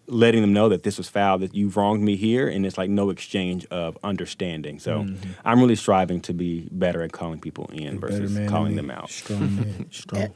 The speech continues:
Speaker 3: and I'm not sure where to put this under, or if you guys experienced the fact that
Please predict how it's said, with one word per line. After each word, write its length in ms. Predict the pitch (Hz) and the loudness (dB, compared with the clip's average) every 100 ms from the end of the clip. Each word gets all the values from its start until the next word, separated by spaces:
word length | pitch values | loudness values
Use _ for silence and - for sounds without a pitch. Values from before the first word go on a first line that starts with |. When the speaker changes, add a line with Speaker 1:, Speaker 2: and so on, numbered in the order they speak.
| _ | _
Speaker 3:
and 120 | 190 | 0
I'm 120 | 233 302 | 4 4
not 260 | 247 - | 4 0
sure 240 | - 208 180 | -4 2 2
where 100 | 156 | 2
to 60 | |
put 180 | - 170 | 0 -4
this 180 | 156 147 | -4 -2
under, 540 | 151 156 160 156 156 - | 0 0 -2 -6 -10 -10
or 180 | 156 147 | -6 -4
if 60 | |
you 120 | 151 | -4
guys 220 | 165 147 147 | -4 -4 -6
experienced 600 | 147 160 151 151 147 - | -8 -4 -2 -4 -6 -12
the 80 | |
fact 400 | 143 - 156 - | -12 -10 -10 -10
that 200 | 160 147 | -8 -8